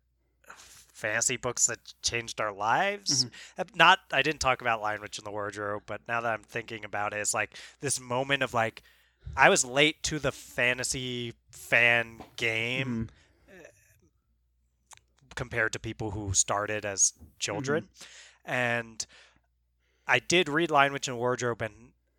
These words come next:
Speaker 1: e-, enjoyed it a lot as a kid, but for some
Speaker 2: <laughs>
Speaker 1: reason did not stop to think, "Hey, maybe I like
Speaker 2: <laughs> Yeah.
Speaker 1: fantasy books." So that's
Speaker 2: <laughs>
Speaker 1: one of the things that comes up for me ar-,
Speaker 2: That's
Speaker 1: around that one,
Speaker 2: interesting.
Speaker 1: and I, I think it
Speaker 2: <laughs>
Speaker 1: does make a lot of sense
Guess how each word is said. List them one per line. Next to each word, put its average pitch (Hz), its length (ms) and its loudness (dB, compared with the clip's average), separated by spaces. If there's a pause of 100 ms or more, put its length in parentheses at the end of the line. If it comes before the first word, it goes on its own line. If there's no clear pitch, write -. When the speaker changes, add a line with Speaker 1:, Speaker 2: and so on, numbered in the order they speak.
(100)
Speaker 1:
e-, 151 60 -10 (120)
enjoyed 135 540 -2
it 120 140 4 (240)
a 110 120 -2
lot 107 720 6
as 107 140 2
a 110 60 -4
kid, 135 500 2
but 123 120 0
for 120 160 -4
some 131 280 4
Speaker 2:
<laughs> 131 60 -2
Speaker 1:
reason 127 340 0
did 117 160 -8
not 117 320 4 (260)
stop - 520 4
to 139 80 0
think, 131 240 -4
"Hey, 208 300 4
maybe 233 540 -2
I 190 180 6
like 165 340 2
Speaker 2:
<laughs> - 40 -10
Yeah. 196 100 -2
Speaker 1:
fantasy 165 480 4 (120)
books." 117 340 -4
So 165 300 8 (260)
that's 185 520 8
Speaker 2:
<laughs> - 100 -4
Speaker 1:
one 196 140 6
of 165 80 2
the 190 80 6
things 147 280 2
that 135 240 0
comes 123 320 -4
up 123 160 -2
for 117 180 -10
me 110 220 -8
ar-, 107 260 -6
Speaker 2:
That's 113 200 0
Speaker 1:
around 107 200 -2
that 110 240 -2
one, 113 200 -4
Speaker 2:
interesting. 113 40 -6
Speaker 1:
and 107 100 -10 (200)
I, 123 60 -4
I - 20 -4
think 175 200 0
it 311 120 -10
Speaker 2:
<laughs> 113 60 -4
Speaker 1:
does 104 140 -6
make 101 180 -10
a 104 60 -12
lot 95 200 -12
of 98 120 -10
sense 101 440 -2